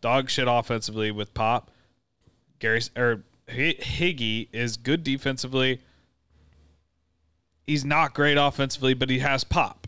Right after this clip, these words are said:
And that's, you know what, that's a, we all knew that going into it. Nobody has high expectations. And fair or not, expectations play a role in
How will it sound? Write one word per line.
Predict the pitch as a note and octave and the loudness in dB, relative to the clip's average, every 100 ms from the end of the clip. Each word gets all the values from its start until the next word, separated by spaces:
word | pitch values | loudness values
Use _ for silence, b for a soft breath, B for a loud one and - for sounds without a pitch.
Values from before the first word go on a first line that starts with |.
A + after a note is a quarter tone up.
| - | -4
And | C#3+ D3+ | -2 0
that's, | D3+ C#3 - | 0 -2 -8
you | A#2 D3+ | -2 2
know | D#3 | 4
what, | D3 | 2
that's | C#3 D#3 | 0 -2
a, | D3 - _ _ _ C3 | -2 -8 _ _ _ -6
we | F#3 G#3 | -2 0
all | C#3 D#3+ E3 | 4 6 6
knew | C3 B2+ | 4 2
that | D3 D#3 B2+ | 4 0 0
going | C3 C3 A2 | -2 -2 -2
into | A#2 A#2+ D3 | -4 -2 0
it. | D#3+ A#2 | 0 -2
Nobody | A2 G#2+ A#2 D3 D3+ D3 | -10 -4 0 2 2 0
has | C#3 C3 | 0 -2
high | B2+ B2 | 0 -2
expectations. | B2 - A#2+ - A2 A#2 C#3 D3 C#3 - b b b b b b _ _ - | -2 -4 -4 -4 -4 -2 -4 -4 -8 -14 b b b b b b _ _ -2
And | C3+ C3 - _ - D3+ - | -2 -2 -8 _ -20 -18 -12
fair | - E3+ F3+ D#3 | -2 2 4 4
or | |
not, | A#2+ A2+ D3 - | 4 4 2 0
expectations | B2 C3+ - C3 - B2+ C3+ C3 | -2 -2 -2 -2 0 0 -2 -6
play | - B2+ | -2 0
a | A2+ | 2
role | A2 A#2 B2+ | 2 2 2
in | G#2+ | 0